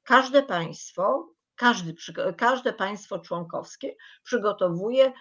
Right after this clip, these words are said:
ten swój krajowy plan strategiczny. I dlatego my również przygotujemy swój, uwzględniając naszą specyfikę, nasze możliwości,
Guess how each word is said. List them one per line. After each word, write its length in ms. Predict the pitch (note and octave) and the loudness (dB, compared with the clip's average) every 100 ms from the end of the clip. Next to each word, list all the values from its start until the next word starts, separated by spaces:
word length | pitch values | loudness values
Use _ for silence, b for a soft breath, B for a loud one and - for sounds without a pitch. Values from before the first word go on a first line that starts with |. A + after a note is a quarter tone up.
| _ | _
ten 220 | G3 F#3+ | -8 -6
swój 640 | F#3+ - - A3+ A#3 A#3 - _ | -8 -10 -2 0 0 -4 -16 _
krajowy 460 | - F#3+ F#3 F3+ F3 | -8 2 2 2 -4
plan 280 | F3 E3 E3+ | -2 -2 -2
strategiczny. 960 | - E3 D#3+ D#3+ E3 - - - - _ _ B B B A4 | -4 -6 -6 -10 -12 -16 -16 -16 -18 _ _ B B B 2
I 60 | A4 | 4
dlatego 340 | C4 B3 B3 | 6 6 4
my 160 | A#3 G#3+ | 2 2
również 380 | G3+ F#3+ F#3+ | 0 -4 -6
przygotujemy 640 | - F#3 E3+ E3+ E3 F3 E3 | -8 -6 -6 -2 -2 -2 -4
swój, 380 | E3 - F#3+ G#3 b - _ _ | -8 -4 -4 -4 b -20 _ _
uwzględniając 1000 | C#4 C#4 C4+ B3+ A#3 A#3+ A3+ G#3+ G3+ - - | -2 2 6 6 6 2 2 -2 -8 -14 -6
naszą 380 | F#3 A3 A#3+ G#3+ | -4 -2 -4 -8
specyfikę, 800 | - G#3+ A3 G#3+ G#3 G#3 G3+ F3+ | -8 -10 -10 -14 -18 -8 -4 0
nasze 340 | E3+ F3+ G3+ | 0 -2 -4
możliwości, 1000 | F#3 F#3 F#3 F#3 F#3+ F#3 E3+ - G3+ F#3+ | -4 -6 -6 0 4 4 2 -8 -8 -8